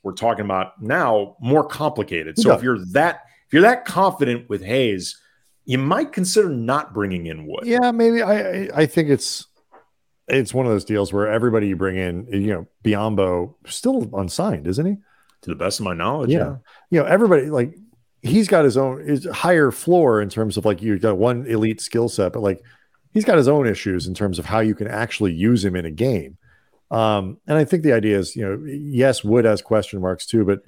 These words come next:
Speaker 2: at least now you're banking on one of the two of those guys being able to provide you minutes. And I, I will say, two preseason games in, I feel better about the idea of Hayes needing to give them good minutes, 'cause it,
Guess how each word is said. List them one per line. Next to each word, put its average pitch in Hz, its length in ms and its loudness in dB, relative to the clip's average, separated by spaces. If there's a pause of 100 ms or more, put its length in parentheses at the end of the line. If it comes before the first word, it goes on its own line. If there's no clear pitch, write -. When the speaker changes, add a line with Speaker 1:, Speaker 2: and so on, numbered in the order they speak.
(320)
Speaker 2:
at 110 120 -4
least 120 260 0
now 117 160 0
you're 104 220 0
banking 98 380 -4
on 85 280 -6
one 101 220 2
of 151 140 2
the 147 80 4
two 151 200 4
of 151 100 4
those 160 220 4
guys 165 300 2
being 160 240 2
able 151 140 0
to 147 60 2
provide 143 360 0
you 143 40 -2
minutes. 147 300 0
And 143 80 0
I, 135 120 4
I 143 140 4
will 151 140 6
say, 160 380 6 (760)
two - 180 6
preseason 139 600 0
games 127 280 0
in, 123 140 2
I 117 160 2
feel 117 300 2
better 135 520 0
about 110 360 -2
the 107 100 0
idea 101 340 0
of 92 160 -4
Hayes 107 440 -2
needing 98 260 -4
to 90 60 -6
give 90 240 -4
them 95 180 -4
good 87 220 -4
minutes, 90 400 -4 (340)
'cause 113 120 2
it, 110 100 -4